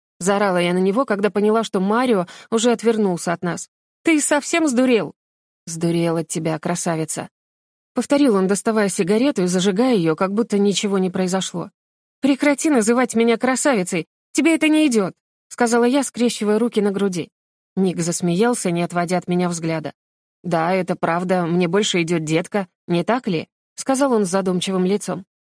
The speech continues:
«Что это было?» — спросила я, имея в виду его выступление перед Марио. «Разве ты не этого хотела, чтобы я притворялся твоим парнем?»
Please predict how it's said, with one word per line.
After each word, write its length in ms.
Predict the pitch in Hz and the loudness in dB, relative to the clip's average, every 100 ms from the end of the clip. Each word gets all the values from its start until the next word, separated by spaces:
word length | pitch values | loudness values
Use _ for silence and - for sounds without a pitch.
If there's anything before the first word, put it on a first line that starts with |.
| _ _ _ | _ _ _
«Что 240 | - - 349 | -10 -2 0
это 200 | 370 370 | 2 2
было?» — 340 | 269 185 170 - _ _ | 2 2 -2 -12 _ _
спросила 480 | - - 214 294 254 | -6 -2 0 2 2
я, 160 | 185 | 2
имея 260 | 185 202 190 | 2 2 2
в 40 | |
виду 200 | 190 196 | 0 2
его 200 | 208 185 | 2 2
выступление 640 | 180 180 - 185 247 220 185 | -2 -2 -4 -2 0 0 0
перед 280 | 185 208 | 0 0
Марио. 360 | 175 175 165 151 - _ _ _ _ | 0 -4 -4 -10 -14 _ _ _ _
«Разве 360 | 196 190 170 175 | -2 0 0 -2
ты 260 | 185 180 | 0 0
не 180 | 170 165 | 0 0
этого 260 | 160 208 220 | -2 -2 -2
хотела, 480 | 226 214 185 143 - - _ | -4 -2 -2 -4 -8 -20 _
чтобы 280 | - 233 214 | -4 0 2
я 220 | 208 190 | 2 0
притворялся 640 | 185 196 208 226 190 - 180 | -2 -2 0 0 0 -4 -4
твоим 300 | 196 214 214 | 0 0 0
парнем?» 380 | 175 170 147 | -4 -4 -10